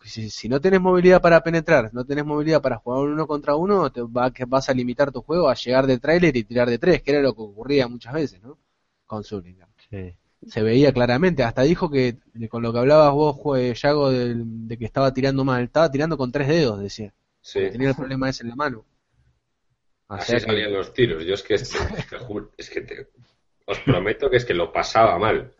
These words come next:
Speaker 3: Yo me acuerdo que es que, sí, a mí siempre me ha gustado mucho abrir el campo, tiro de tres de los exteriores, que ahora es, de los interiores, que ahora está muy de moda, vamos a jugar small ball, y Salinger es un, una persona con, que puede jugar,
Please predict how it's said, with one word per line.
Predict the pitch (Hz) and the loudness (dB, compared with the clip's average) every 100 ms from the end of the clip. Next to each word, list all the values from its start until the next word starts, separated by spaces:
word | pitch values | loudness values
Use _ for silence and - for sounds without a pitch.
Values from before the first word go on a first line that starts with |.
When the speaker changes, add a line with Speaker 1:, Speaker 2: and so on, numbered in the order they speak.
| - - - - | -18 -16 -12 -2
Speaker 3:
Yo | 156 | 4
me | 175 | 4
acuerdo | 151 151 | 4 2
que | 127 | 2
es | 117 | 0
que, | 101 90 92 - | -4 -6 -8 -10
sí, | - 123 | 0 2
a | 107 107 | 2 4
mí | 131 | 4
siempre | 143 - - 127 127 | 2 -2 0 -4 0
me | 113 | 2
ha | 107 | 4
gustado | 101 - 117 104 | 4 4 4 6
mucho | 110 120 85 | 4 2 0
abrir | 85 92 | 0 2
el | 104 92 | 2 4
campo, | 117 117 113 107 101 101 101 - - - | 6 6 2 4 8 8 4 -4 -16 -2
tiro | 110 104 | 2 4
de | 98 | 2
tres | 92 107 104 | 2 2 2
de | 98 | 2
los | 98 | -2
exteriores, | - 95 101 101 | 0 4 4 2
que | 98 | -2
ahora | 95 | -4
es, | - | -6
de | 98 | -2
los | 92 87 | 0 -2
interiores, | 95 90 90 104 82 | -4 -4 0 0 0
que | 90 | -4
ahora | 92 | -4
está | - | -4
muy | 90 92 | 0 2
de | 90 | 2
moda, | 92 107 101 101 101 - - - | 2 2 2 0 -4 -20 -18 -4
vamos | 95 95 | -2 0
a | 92 | 0
jugar | 95 95 92 | 2 2 2
small | 95 90 | 2 4
ball, | 98 110 110 - | 6 6 4 -2
y | 90 87 | 0 0
Salinger | - 92 90 90 | 2 0 2 0
es | 87 | 0
un, | 90 - - _ | -4 -6 -16 _
una | 87 85 80 | -12 -10 -10
persona | 85 82 90 85 | -10 -4 -2 -2
con, | 80 73 _ _ _ - | -4 -12 _ _ _ -8
que | 85 | -6
puede | - 87 | 0 0
jugar, | 87 92 85 87 85 | 2 0 2 2 0